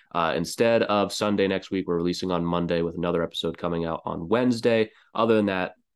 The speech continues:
everything's gonna be fine. Scheduling issues, I'm doing stuff, Christian's doing stuff. It just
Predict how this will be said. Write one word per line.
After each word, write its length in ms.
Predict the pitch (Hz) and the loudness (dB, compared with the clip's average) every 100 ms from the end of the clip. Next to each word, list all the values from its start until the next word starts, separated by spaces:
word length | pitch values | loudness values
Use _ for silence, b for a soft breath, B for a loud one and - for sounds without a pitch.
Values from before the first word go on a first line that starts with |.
| - | -4
everything's 520 | 92 95 87 85 82 | 0 0 0 -2 -2
gonna 160 | 85 78 | -4 -4
be 80 | |
fine. 420 | 76 85 80 80 78 _ | -4 -2 -2 -4 -8 _
Scheduling 600 | - - 90 87 87 82 | -8 -2 -2 0 0 0
issues, 560 | 80 - 82 82 78 - _ - | -2 -4 -4 -2 -2 -6 _ -4
I'm 220 | 87 85 | -2 0
doing 220 | 85 80 | 0 -2
stuff, 360 | - 80 78 - | -2 -4 -4 -4
Christian's 380 | 82 - 82 | -6 -6 -10
doing 220 | 80 80 78 | -4 -4 -4
stuff. 280 | - 78 | -4 -4
It 60 | 78 | -4
just 220 | 82 78 | -6 -6